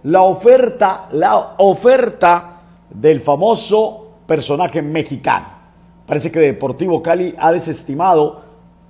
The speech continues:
tomar en cuenta, tener en cuenta esa oferta, esa posibilidad de una inyección económica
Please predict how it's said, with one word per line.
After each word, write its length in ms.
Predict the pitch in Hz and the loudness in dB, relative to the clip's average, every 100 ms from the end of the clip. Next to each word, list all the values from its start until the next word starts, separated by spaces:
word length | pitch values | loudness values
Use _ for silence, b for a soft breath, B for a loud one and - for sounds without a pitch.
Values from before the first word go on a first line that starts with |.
| _ | _
tomar 260 | 180 202 240 | -4 2 2
en 120 | 214 | 2
cuenta, 500 | 214 226 165 143 131 | 0 -2 0 -4 -4
tener 200 | 175 240 | -6 -6
en 120 | 196 | -6
cuenta 880 | 147 220 180 190 170 - - _ _ | -2 -4 -2 -2 -2 -4 -20 _ _
esa 320 | - 156 - | 2 2 4
oferta, 420 | 175 - 214 208 190 | 0 0 -2 0 -2
esa 240 | 190 185 | -2 -4
posibilidad 680 | 170 - 156 147 160 180 190 | -4 -6 -4 -2 0 4 4
de 140 | - | 4
una 100 | 170 | -4
inyección 380 | 175 143 131 175 | -2 -6 -6 -6
económica 680 | 175 190 208 190 - 196 - | -4 -4 -2 -4 0 0 0